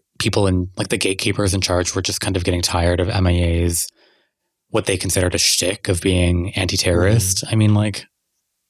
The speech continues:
Speaker 1: in terms of a shtick, it's, like, a pretty good one. <laughs> Like, let's go with that,
Speaker 2: No, they
Speaker 1: you
Speaker 2: were,
Speaker 1: know? Like, let's
Speaker 2: they were,
Speaker 1: be
Speaker 2: like, accusing her
Speaker 1: anti-terrorist.
Speaker 2: of being a terrorist, I think, because she was, like, pro-Tamil Tigers, which are, like, branded by the West as being terrorists.
Speaker 1: Well, that's,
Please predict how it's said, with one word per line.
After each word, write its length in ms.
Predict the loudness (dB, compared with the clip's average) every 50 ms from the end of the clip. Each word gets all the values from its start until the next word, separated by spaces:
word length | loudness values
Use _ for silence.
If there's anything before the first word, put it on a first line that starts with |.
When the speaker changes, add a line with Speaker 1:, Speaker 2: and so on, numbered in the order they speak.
| _
Speaker 1:
in 80 | -2 0
terms 200 | 0 2 0 0
of 100 | 0 0
a 60 | 0
shtick, 400 | 0 0 0 0 -2 -2 -4 -4
it's, 140 | -4 -2 0
like, 320 | 0 0 -2 -6 -12 -16 _ _ _ _
a 60 | -10
pretty 180 | -6 -4 -4 -2
good 200 | 0 0 0 2
one. 420 | 0 0 -2 -4 -8 -10 -10 -14 -12 _ -2
<laughs> 180 | -2 -2 -2 -4 _ _ _ _ _ _ -16 -14 -14 -14 -16 -18 -4 _
Like, 140 | 0 2 2
let's 180 | 2 2 0
go 180 | 0 2 2 2
with 160 | 2 2 2
that, 120 | 0 2 2
Speaker 2:
No, 160 | 2 4 4
they 80 | 4 4
Speaker 1:
you 60 | 4
Speaker 2:
were, 140 | 4 4 4
Speaker 1:
know? 80 | 2 2
Like, 240 | 2 0 0 0
let's 180 | 0 0 2 2
Speaker 2:
they 60 | 4
were, 80 | 4 4
Speaker 1:
be 60 | 4
Speaker 2:
like, 100 | 4 2
accusing 300 | 2 0 0 0 2 4
her 80 | 4 4
Speaker 1:
anti-terrorist. 260 | 4 4 4 2 4 4
Speaker 2:
of 40 |
being 160 | 4 4 4 4
a 60 | 2
terrorist, 640 | 0 0 0 2 4 4 4 2 2 0 -2 0 0
I 100 | 0 0
think, 380 | 0 -4 -6 -6 -8 -14 -20 -20 _ _ _ _ _ _ _ _ _ _ _ _ _ _ _
because 200 | -4 -2 -2 0
she 160 | 0 2 2
was, 160 | 2 2 0
like, 160 | -2 -4 -4 -2
pro-Tamil 520 | 0 0 0 0 0 0 0 0 0 0
Tigers, 580 | 0 0 -2 0 0 0 -2 -2 -2 -4 -6 -8 -6
which 200 | -4 -4 -2 0 0
are, 80 | 0 0
like, 240 | 0 -2 -2 -2 -2
branded 440 | 0 2 2 2 2 2 0 0
by 260 | 0 -2 -2 0 -2 -4 -4 -4
the 140 | -2 0 0
West 340 | 2 2 0 0 -2 -2 -4
as 100 | -4 -2
being 380 | 0 0 0 2 0 0 -2 -6 -6 -2
terrorists. 760 | 0 2 2 2 2 0 -2 -4 -6 -8 -10 -10 -12 -12 -14 -14 -20 _ _ -2
Speaker 1:
Well, 240 | 0 2 2 4
that's, 260 | 2 2 0 0 -2